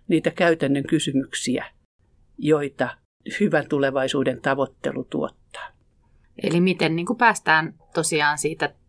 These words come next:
Speaker 2: vallitsevasta nykytilasta sit sinne hyvään tulevaisuuteen. Eli se väliin jäävä polku on sit se mielenkiintoinen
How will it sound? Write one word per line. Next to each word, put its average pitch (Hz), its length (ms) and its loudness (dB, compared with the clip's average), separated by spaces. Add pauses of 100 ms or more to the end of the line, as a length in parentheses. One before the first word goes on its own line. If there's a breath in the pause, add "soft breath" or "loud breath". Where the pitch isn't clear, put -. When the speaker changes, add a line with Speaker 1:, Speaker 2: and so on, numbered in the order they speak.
(340)
Speaker 2:
vallitsevasta 170 800 2
nykytilasta 180 920 0 (480 soft breath)
sit - 320 -2
sinne 139 380 -2 (240)
hyvään 156 380 0
tulevaisuuteen. 185 880 -4 (100)
Eli 147 140 -2
se 151 220 -4
väliin 160 500 2
jäävä 147 380 -2 (460 loud breath)
polku 147 520 2
on 143 220 -4
sit - 200 -8
se 160 80 -2
mielenkiintoinen 214 960 -2